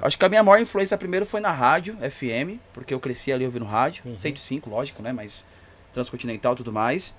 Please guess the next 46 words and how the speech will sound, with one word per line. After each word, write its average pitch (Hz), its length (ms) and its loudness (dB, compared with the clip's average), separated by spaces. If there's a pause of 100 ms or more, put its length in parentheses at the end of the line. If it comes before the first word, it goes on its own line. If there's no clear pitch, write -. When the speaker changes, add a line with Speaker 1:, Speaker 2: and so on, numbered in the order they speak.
(420)
Speaker 1:
Porque 180 400 0 (220)
a 160 80 2
rádio 190 300 2
me 180 60 -10
pega 175 260 0
muito, 175 300 -8
mano, 131 200 0
pra 156 160 0
questão 156 180 -10
da 165 100 -6
companhia. 165 600 -4 (840)
Que - 60 -4
é 143 40 -2
uma - 120 -2
coisa 160 220 -6
que - 60 -6
eu 175 40 -2
foco 160 300 -2
no 160 60 -8
meu 160 100 -6
conteúdo. 123 420 -8 (260)
Companhia. 143 500 -6 (600)
Ninguém 180 340 -4
chega 202 240 0
perto 170 180 -2
da 165 60 -4
companhia 151 360 -4
que - 80 -12
a 143 60 -8
rádio 127 160 -6
F 123 140 -10
M 123 100 -2
faz, 101 260 -12
mano. 95 140 -16 (120)
Ninguém. 131 320 -4
Speaker 2:
Não, 98 80 -10
não. 90 380 -20
Isso - 180 -16
aí 104 180 -10
Speaker 1:
Na 135 100 4
Speaker 2:
é 139 40 6
Speaker 1:
minha 160 180 2
opinião, 170 440 0
ninguém 185 300 -10
chega, 127 320 -6
assim. 101 260 -14